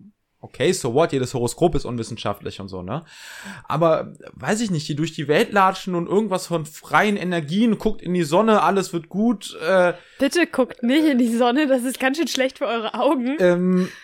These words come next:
Speaker 1: und, und, und anderen Kram von sich geben und, ähm, boah, nee.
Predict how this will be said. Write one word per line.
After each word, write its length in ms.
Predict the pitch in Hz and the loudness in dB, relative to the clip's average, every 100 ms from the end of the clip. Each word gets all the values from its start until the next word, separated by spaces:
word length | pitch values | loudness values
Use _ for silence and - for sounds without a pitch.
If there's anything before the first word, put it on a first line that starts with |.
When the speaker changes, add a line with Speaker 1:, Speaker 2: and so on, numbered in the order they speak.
| _ _ | _ _
Speaker 1:
und, 180 | 170 | -2
und, 240 | 175 175 180 | 2 -2 0
und 220 | 170 - | -4 0
anderen 300 | 175 247 240 | 2 2 0
Kram 320 | - 175 170 | -2 -2 -2
von 200 | 160 175 | -2 -2
sich 220 | 165 - | -2 -8
geben 240 | - 202 196 | -6 -4 -4
und, 260 | 170 156 | -6 -8
ähm, 460 | - - 156 165 - _ | -8 -6 -8 -12 -20 _
boah, 420 | 156 165 160 147 | -10 -6 -4 -4
nee. 280 | 160 170 | -6 -6